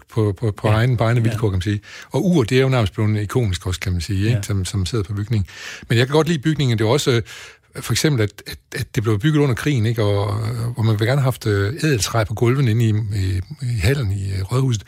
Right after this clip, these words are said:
Speaker 2: Ja.
Speaker 1: Det kunne man ikke få på grund af
Speaker 2: Nej.
Speaker 1: krigen. Så brugte man mose i stedet for. Det er jo fantastisk
Speaker 2: Ja.
Speaker 1: flot, det mose, der ligger derovre, ikke?
Speaker 2: Og det er jo sådan set den samme, lidt med, hvad skal man sige,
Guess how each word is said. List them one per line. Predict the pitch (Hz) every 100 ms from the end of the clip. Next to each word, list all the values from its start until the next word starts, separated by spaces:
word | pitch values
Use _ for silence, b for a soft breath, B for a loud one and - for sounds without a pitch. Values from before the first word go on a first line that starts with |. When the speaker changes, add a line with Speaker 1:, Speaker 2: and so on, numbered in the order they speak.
| B B
Speaker 2:
Ja. | 107 110
Speaker 1:
Det |
kunne | - 160
man |
ikke | 185 -
få | - 185 -
på | -
grund | 120 117
af |
Speaker 2:
Nej. | -
Speaker 1:
krigen. | 120 92 b
Så | - 139 123 127 -
brugte | 185 185
man | 139 135
mose | 160 180 127 127
i |
stedet | 107 143 120
for. | 113
Det | 110
er |
jo | 120
fantastisk | 127 - 147 - 165 135 117
Speaker 2:
Ja. | -
Speaker 1:
flot, | 113 -
det | 110
mose, | 107 101 104
der | 95
ligger | 98 98
derovre, | 92 117
ikke? | 147 B B B B
Speaker 2:
Og | 117
det | 123
er |
jo | 110
sådan | 139
set | 165 131
den | 113
samme, | - 117 160 165
lidt | 127 135 135
med, | 123 110 107 104 101
hvad | 117 123
skal | - 117
man |
sige, | - 110